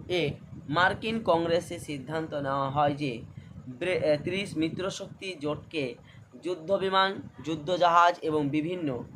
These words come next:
ধরনের যুদ্ধাস্ত্র নিয়ে সাহায্য করা হবে। মিত্রশক্তি জোটের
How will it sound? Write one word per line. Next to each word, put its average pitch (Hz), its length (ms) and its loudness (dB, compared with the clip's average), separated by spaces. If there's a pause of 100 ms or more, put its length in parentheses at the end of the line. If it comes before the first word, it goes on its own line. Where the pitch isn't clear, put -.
(360)
ধরনের 180 500 4 (440)
যুদ্ধাস্ত্র 185 680 0
নিয়ে 156 220 2
সাহায্য 143 480 -2
করা 135 220 2
হবে। 110 300 -4 (720)
মিত্রশক্তি 254 680 0
জোটের 202 320 0